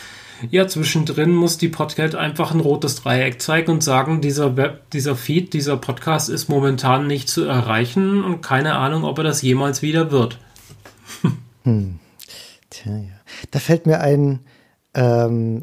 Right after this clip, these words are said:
Speaker 2: es gibt ja E-Tags und Last Modified Header, also vom eigentlichen, äh, R S S-Feed. Also,
Speaker 1: Mhm.
Speaker 2: äh, nicht technisch gesagt, äh, de-,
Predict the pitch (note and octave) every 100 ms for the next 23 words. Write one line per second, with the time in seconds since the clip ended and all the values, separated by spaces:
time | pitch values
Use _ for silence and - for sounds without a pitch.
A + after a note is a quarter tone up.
0 | - C3 - F3+ - C#3+ C3+ D3 D3 D3
1 | D3 - - E3 - B2+ A#2+ - - B2
2 | A#2 A#2 - B2+ A#2+ - A2 G#2 A2+ A2+
3 | C3 A2 A#2 A#2 A2+ A2 A2 G2+ A2+ G#2+
4 | G#2 G#2+ - - - - _ - A#2 C#3+
5 | A#2+ - A#2+ - A2+ - A#2+ C3 A#2+ B2+
6 | B2 C3+ D#3+ D3+ A#2+ A2+ A#2 - D#3 C3
7 | C3 C3+ D3 D3 C#3 C3 B2 B2 B2 -
8 | - D3 A#2+ B2+ B2 A#2+ A2+ A#2